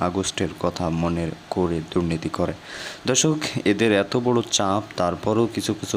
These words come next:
পুলিশ অফিসার এখনও বিভিন্ন জায়গায় দুর্নীতি চালিয়ে যাচ্ছে। তো এ বিষয়ে আপনার কি মতামত? যারা যারা দুর্নীতি করতেছে এখনও, তাদেরকে আমার মতে চাকরি থেকে বরখাস্ত করা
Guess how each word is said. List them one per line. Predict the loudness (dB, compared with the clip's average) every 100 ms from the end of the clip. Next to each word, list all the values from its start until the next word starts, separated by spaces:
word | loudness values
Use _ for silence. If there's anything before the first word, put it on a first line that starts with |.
| -2
পুলিশ | 2 2 2
অফিসার | -2 -4 0 2 2
এখনও | 0 -2 0 2
বিভিন্ন | 0 0 -2 0
জায়গায় | 0 2 2 2
দুর্নীতি | 0 0 -4 -2
চালিয়ে | -2 0 0
যাচ্ছে। | -4 -4 -4 -4 -12 -18 -18 -16 -2
তো | 0 2 0 -2
এ | -2
বিষয়ে | -2 0 0
আপনার | 0 -2 0
কি | 0
মতামত? | 0 0 0 0 2
যারা | 2 2
যারা | 2 0 0
দুর্নীতি | -2 -2 -4 -2
করতেছে | -2 -2 -4 0
এখনও, | 0 0 -4 -4 -2
তাদেরকে | -2 -2 -4 -6 -6 -10 -16 -16 -14 -2
আমার | 0 2
মতে | 2 2 2 0 0 -2
চাকরি | -4 0 -2 -2
থেকে | -2 0
বরখাস্ত | 2 0 -2 -6 -4 -4
করা | -2